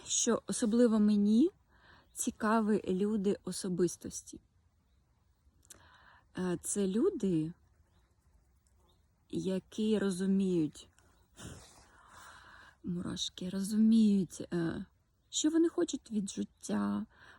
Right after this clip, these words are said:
вони вміють, е, свої почуття усвідомлювати і їх, е, висказувати. Тобто ти маєш, е,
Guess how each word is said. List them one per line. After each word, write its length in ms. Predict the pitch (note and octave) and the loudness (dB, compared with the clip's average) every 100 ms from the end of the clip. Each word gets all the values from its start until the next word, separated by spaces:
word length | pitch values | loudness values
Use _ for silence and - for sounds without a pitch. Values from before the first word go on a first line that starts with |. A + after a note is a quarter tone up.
| _ | _
вони 440 | F3 F3 F3+ G3 A#3 | -4 0 2 2 2
вміють, 800 | G#3+ G3 G3+ A3+ B3+ D4 - - | 2 2 4 6 6 4 2 -10
е, 360 | F3+ F3+ F3 F3 | -6 -2 -2 -4
свої 680 | - - F3+ G3+ A3+ B3+ B3 _ _ _ - - - - - _ | -6 -4 -2 2 4 4 2 _ _ _ -20 -20 -20 -20 -20 _
почуття 500 | A3+ - - - A#3+ | -4 -2 -4 -2 -4
усвідомлювати 1000 | - G#3+ A#3 G3+ D4+ G#4 D4 G3+ F3+ G3 - | -2 -4 -2 0 0 2 2 2 0 -4 -4
і 80 | F3+ | 0
їх, 320 | G3 C4+ - - | 2 0 -2 -8
е, 320 | F3+ F3+ E3+ D#3+ - _ _ - | -4 -2 -2 -4 -8 _ _ -6
висказувати. 840 | G#3 - G4 C4+ F3 D3+ - A3+ _ _ - _ _ | -4 -4 -2 -2 -2 -8 -10 -16 _ _ -20 _ _
Тобто 280 | F#3 - E3+ _ | -12 -10 -14 _
ти 200 | A#3+ D#4+ | 4 6
маєш, 720 | C#4 G3+ G#3+ B3 C#4+ - - - | 6 4 2 2 0 -2 -8 -6
е, 220 | F#3+ F#3 | -4 -4